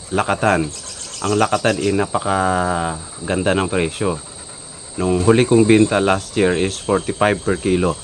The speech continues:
So, kung maka one hundred ka, so meron ka ring four thousand five hundred. So, makukuha mo na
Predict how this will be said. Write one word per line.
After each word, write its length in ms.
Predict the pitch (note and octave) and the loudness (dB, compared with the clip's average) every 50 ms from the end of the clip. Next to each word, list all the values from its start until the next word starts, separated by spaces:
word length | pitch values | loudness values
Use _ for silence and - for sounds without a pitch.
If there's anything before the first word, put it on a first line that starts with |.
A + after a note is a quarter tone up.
| - - - - - - - - - | -14 -18 -18 -18 -18 -18 -18 -18 -14
So, 80 | - - | -12 -8
kung 160 | - - F#2+ G2 | -4 0 0 0
maka 140 | F#2 G#2+ | 2 2
one 240 | G#2 G#2+ G#2+ G#2+ A2+ | 2 4 4 2 2
hundred 240 | A#2 G#2+ A2 A2+ G2 | 0 0 0 -2 -2
ka, 160 | - - G#2 | -2 -2 -2
so 100 | F#2 - F#2+ | -2 -2 -2
meron 180 | G2+ A#2+ C#3+ D#3+ | -2 -2 -4 -4
ka 140 | - D3+ C#3 | -4 -2 0
ring 240 | C3+ C3 B2+ B2 A#2 | 2 2 2 0 0
four 240 | - - A#2 G#2 | 0 0 -2 0
thousand 320 | - - G2+ G2 - G#2 F#2+ | 0 -2 -4 -2 -2 -4 -2
five 180 | - G2+ F#2 | 0 0 0
hundred. 400 | E2 E2+ F2+ F2 D#2+ D#2+ F#2 F2+ D#2 E2 - - - - - - - - - - - - - - - - - | 2 2 2 0 0 0 0 -2 -2 -6 -10 -16 -18 -18 -18 -18 -18 -18 -18 -18 -18 -18 -18 -16 -16 -8 -4
So, 80 | D#3 D#3+ | -2 -2
makukuha 560 | E3+ - - E3+ - - F3+ F3 D#3 E3+ E3+ | -2 -2 -6 -6 0 2 2 4 4 2 2
mo 160 | E3 D#3+ C#3+ | 2 4 4
na 80 | C#3 | 4